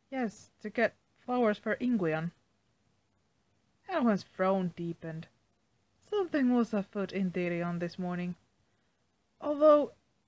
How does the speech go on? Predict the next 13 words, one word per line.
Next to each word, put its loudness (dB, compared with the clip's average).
she -6
had 4
not -2
yet -4
ventured -4
outside -6
the -10
walls 2
of -4
her -2
residence, -6
Inguion 2
had -4